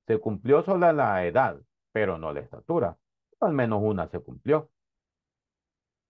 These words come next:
Y así sucesivamente, ¿verdad? Cuando un jugador no es seleccionado, cuando ninguna de las dos condiciones se cumple. Y aquí lo vemos bien claro.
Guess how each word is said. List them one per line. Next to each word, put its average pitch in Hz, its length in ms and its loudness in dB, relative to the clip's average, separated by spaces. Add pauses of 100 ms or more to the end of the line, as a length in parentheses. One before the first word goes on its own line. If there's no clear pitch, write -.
(180)
Y 190 80 -8
así 220 260 -6
sucesivamente, 107 840 -2
¿verdad? 98 280 -6 (200)
Cuando 104 640 0
un 143 220 0
jugador 147 480 0
no 147 320 4
es 147 180 2
seleccionado, 151 760 -2 (640)
cuando 117 500 0
ninguna 143 920 0
de 175 120 -2
las 110 240 -2
dos 135 460 0
condiciones 143 840 -4
se 107 120 -4
cumple. 65 720 -16 (240)
Y 98 100 -4
aquí 98 240 -4
lo 95 140 0
vemos 95 320 -4
bien 139 920 0
claro. 92 520 -2